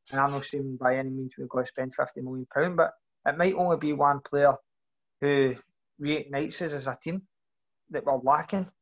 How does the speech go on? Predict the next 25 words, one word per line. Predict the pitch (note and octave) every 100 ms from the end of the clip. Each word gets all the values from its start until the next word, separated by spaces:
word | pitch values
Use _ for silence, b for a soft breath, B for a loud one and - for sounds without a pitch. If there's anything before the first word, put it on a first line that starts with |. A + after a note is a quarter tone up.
| _ _ _ _ _ _
Say | - D3
a | C3+
wide | C#3 C3+
right, | C#3 C#3+
a | B2+
wide | B2+ C#3 C3+
left | C3+ C#3+ D3
or | C#3
something. | - D#3 E3 - E3 - _ _ _ -
We |
don't | B2 C3 -
know. | A#2 B2 _ _ _ _ _ -
Um, | C3+ B2+ B2 A#2+ _
we'll | - C3
just | C3 -
need | C3
to | -
come | - -
across | A#2+ - B2+ B2
that | C3
when | B2 A#2+
we | A#2+
do | B2
sign | - C3 C3
somebody. | - C#3 C#3+ C#3